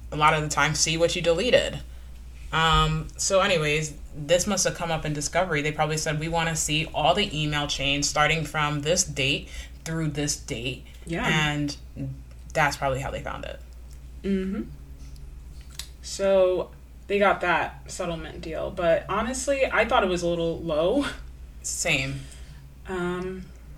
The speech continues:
Speaker 2: yeah, that's just my opinion. The department ended up,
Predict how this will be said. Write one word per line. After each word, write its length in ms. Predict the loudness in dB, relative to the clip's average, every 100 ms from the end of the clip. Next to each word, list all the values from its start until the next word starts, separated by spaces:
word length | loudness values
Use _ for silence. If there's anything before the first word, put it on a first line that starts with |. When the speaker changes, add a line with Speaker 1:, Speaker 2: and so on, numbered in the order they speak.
| -12 -10 -4
Speaker 2:
yeah, 240 | -4 -4 -8 -16 -18 -18 -16 -16 -8
that's 200 | -6 -4
just 200 | -6 -6
my 100 | -4
opinion. 540 | -4 -6 -8 -6 -4 -6 -8 -14 -14 -14 -8 -8 0
The 80 | 2
department 500 | 4 8 8 6 2
ended 200 | 0 2
up, 320 | 4 4 0